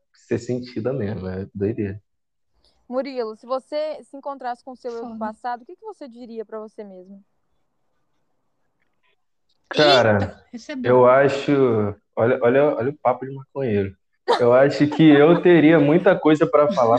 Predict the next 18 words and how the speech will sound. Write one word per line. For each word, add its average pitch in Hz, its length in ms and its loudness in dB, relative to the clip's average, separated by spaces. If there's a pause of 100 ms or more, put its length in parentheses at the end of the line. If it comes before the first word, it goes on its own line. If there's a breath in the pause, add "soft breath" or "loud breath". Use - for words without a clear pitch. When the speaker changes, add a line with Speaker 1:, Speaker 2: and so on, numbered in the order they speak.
(100)
Speaker 1:
pra - 180 2
ele, 127 400 2
Speaker 3:
<laughs> 330 440 -4
Speaker 1:
mas 120 220 0
ao 127 100 2
mesmo 131 460 2
tempo 127 480 2
ele 135 260 4
teria 123 420 0
muita 117 340 -4
coisa 127 220 -4
pra 135 140 -2
falar 117 260 2
pra 120 160 -4
mim 113 180 -6
também, 107 400 -6
tá 107 120 -20
ligado? 98 340 -12